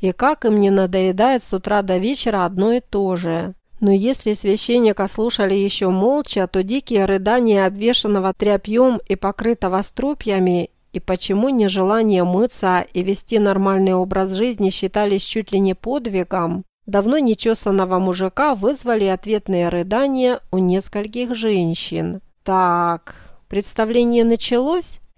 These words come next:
Действительно, вокруг собиралось всё больше народа. Люди кивали друг дружке, мол, верно, Михалка говорит, грешны мы. Так грешны, что и подумать страшно.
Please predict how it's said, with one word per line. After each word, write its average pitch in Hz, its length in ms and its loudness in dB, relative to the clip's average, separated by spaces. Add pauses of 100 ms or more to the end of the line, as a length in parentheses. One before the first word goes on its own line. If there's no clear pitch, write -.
Действительно, 190 1160 -2
вокруг 208 400 -2
собиралось 226 600 2
всё - 180 -6
больше 202 360 -2
народа. 185 840 -2
Люди 240 320 -2
кивали 190 480 0
друг 180 300 -2
дружке, 254 460 -2
мол, 240 220 2
верно, 220 460 0
Михалка 190 600 0
говорит, 196 600 0 (140)
грешны 202 720 2
мы. 175 360 0 (160)
Так 277 220 0
грешны, 226 480 -2
что 208 200 -4
и 196 60 0
подумать 196 600 -2
страшно. 180 800 -4